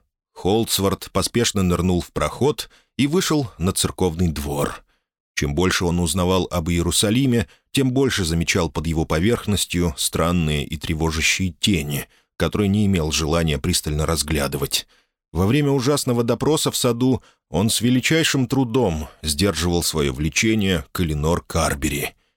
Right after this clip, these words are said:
Его тошнило от собственной глупости. Сложно было избрать менее подходящий предмет страсти. Это хуже, чем глупость. Это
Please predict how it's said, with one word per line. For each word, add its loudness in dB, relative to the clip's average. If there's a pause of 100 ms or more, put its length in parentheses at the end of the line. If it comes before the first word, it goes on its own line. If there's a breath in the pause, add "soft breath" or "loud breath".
(160)
Его -2
тошнило 0
от -4
собственной -2
глупости. -2 (340)
Сложно 0
было 2
избрать 0
менее 2
подходящий 0
предмет -2
страсти. -2 (540)
Это -2
хуже, 0
чем 0
глупость. -2 (360)
Это -2